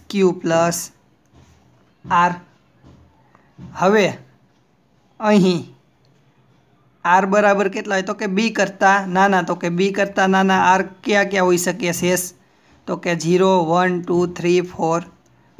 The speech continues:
ફાઈવ હોઈ શકે. એટલે કે આરની કિંમત બી એટલે કે છ કરતાં નાની હોય. હવે આપણે વારાફરતી વારા મૂકીએ આરની કિંમત. તો કે એ બરાબર સિક્સ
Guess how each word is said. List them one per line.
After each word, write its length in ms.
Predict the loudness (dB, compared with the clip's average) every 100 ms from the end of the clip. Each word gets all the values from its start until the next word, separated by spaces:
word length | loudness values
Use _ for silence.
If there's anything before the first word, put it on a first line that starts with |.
| -2
ફાઈવ 280 | 0 0 -2
હોઈ 340 | -4 -4 -4 -6 -20 _ _ _
શકે. 380 | -6 -6 -4 -6 -6 -12 _ _ -20 _ _ _ _ _ _ _ _ -8
એટલે 200 | -6 -4
કે 100 | -4
આરની 460 | -2 2 2 4 2
કિંમત 440 | 2 0 0 -2 -4 _ -20 -20 -6
બી 240 | 2 4
એટલે 360 | 4 2 -2 -2
કે 180 | -4 -4 2
છ 20 | 2 4
કરતાં 420 | -2 0 2 4
નાની 520 | 4 4 6 4 2 -4 -12 -18 -16 -2
હોય. 240 | 2 2 0 -12 _ _ _ _
હવે 200 | 0 2
આપણે 280 | 4 2 4
વારાફરતી 560 | 4 6 4 2 -2 0
વારા 260 | 2 4
મૂકીએ 360 | 4 2 2 2
આરની 400 | 4 2 0 -2
કિંમત. 340 | 0 0 0 -4 -8
તો 100 | -6
કે 140 | -4
એ 260 | -4 2 2
બરાબર 640 | 4 2 4 2 2 0 -6 _ -20 -18 -18 -20 _ _ _ _
સિક્સ 460 | -12 -6 -4 -4 -6